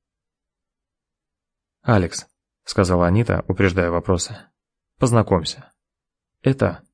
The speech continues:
Владимир Сергеевич». Она больше ничего не добавила, решив в обществе этого непонятного человека вести себя как можно сдержаннее. Максимов молча пожал Самарскому руку.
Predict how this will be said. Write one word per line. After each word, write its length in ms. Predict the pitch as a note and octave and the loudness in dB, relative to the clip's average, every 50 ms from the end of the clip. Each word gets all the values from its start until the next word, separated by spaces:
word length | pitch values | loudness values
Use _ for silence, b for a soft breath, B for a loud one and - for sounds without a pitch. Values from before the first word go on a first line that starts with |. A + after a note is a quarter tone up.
| _ _ _ _ _ _ _ _ _ _ _ _ _ - | _ _ _ _ _ _ _ _ _ _ _ _ _ -4
Владимир 440 | - A2 G#2+ F#2+ F#2+ F#2+ F#2 F2+ | 0 2 2 2 2 2 2 0
Сергеевич». 680 | F2 - G2 F#2 F2 F2+ F2 D#2+ D#2 D#2 E2 - - - _ _ _ _ _ _ _ _ _ _ _ _ _ _ _ _ _ _ _ _ _ _ _ _ _ _ _ _ _ _ _ _ _ _ _ _ _ _ _ _ _ _ _ _ _ _ _ _ _ _ _ _ _ _ _ _ _ _ _ _ _ _ _ _ _ - | 0 0 -2 0 0 0 -2 -2 -4 -6 -10 -12 -14 -18 _ _ _ _ _ _ _ _ _ _ _ _ _ _ _ _ _ _ _ _ _ _ _ _ _ _ _ _ _ _ _ _ _ _ _ _ _ _ _ _ _ _ _ _ _ _ _ _ _ _ _ _ _ _ _ _ _ _ _ _ _ _ _ _ _ -2
Она 240 | A2+ G#2 G2+ G2 | 0 2 2 2
больше 260 | F2 G2 F#2 - - G2+ | 2 2 0 0 0 0
ничего 300 | F#2+ F2 - G2 F#2+ F#2 | 0 0 0 0 2 2
не 60 | F2+ | 2
добавила, 580 | F#2 F#2 F#2 A#2 B2 A#2 G2 E2+ E2 E2 - _ | 2 2 2 2 2 2 2 0 -4 -6 -8 _
решив 440 | - G2+ G2 F#2 - - G2+ - - | -2 0 0 0 0 0 0 0 2
в 40 | A2+ | 0
обществе 380 | A#2+ - - G2 - - G2 | 0 0 -2 -6 -2 0 0
этого 160 | F#2 F2+ F#2+ F#2 | 2 2 2 0
непонятного 460 | F#2 F2+ G2 G2 G2+ F#2+ - F#2 F2 | 0 2 2 2 2 2 0 -2 -2
человека 600 | - G2 F#2 F#2+ A2 A2+ A2 - G2+ G2 - _ _ _ | 0 0 2 2 2 2 0 -2 -6 -6 -8 _ _ _
вести 300 | - G#2+ G2+ - - G#2+ | -2 0 0 2 2 0
себя 240 | - - G2 F#2+ F2+ | 0 2 0 0 2
как 180 | - F2+ - | 0 0 0
можно 260 | G2+ F#2+ F2 F#2 F2+ | 0 0 2 2 0
сдержаннее. 720 | F2 F#2 G2 F#2+ F2 D#2+ F2+ E2 E2 E2+ - - - - _ _ _ _ _ _ _ _ _ _ _ _ _ _ _ | 0 0 0 0 0 0 -4 -8 -8 -10 -12 -14 -18 -20 _ _ _ _ _ _ _ _ _ _ _ _ _ _ _
Максимов 520 | - G#2 - E2 - - G#2+ G2+ F2+ F2+ | -2 0 0 0 0 0 2 2 2 2
молча 300 | G#2 G2+ G2 F#2 - - | 2 2 2 2 0 -2
пожал 280 | - - F#2 F#2 F#2+ F2 | -2 0 2 2 2 2
Самарскому 600 | - - F#2 F#2 F2+ F2 - - F2+ F2+ F2+ F2+ | 0 0 0 0 0 0 -2 -2 0 0 2 2
руку. 440 | G#2+ B2 A#2+ - - - - - | 2 2 0 -2 -8 -12 -14 -14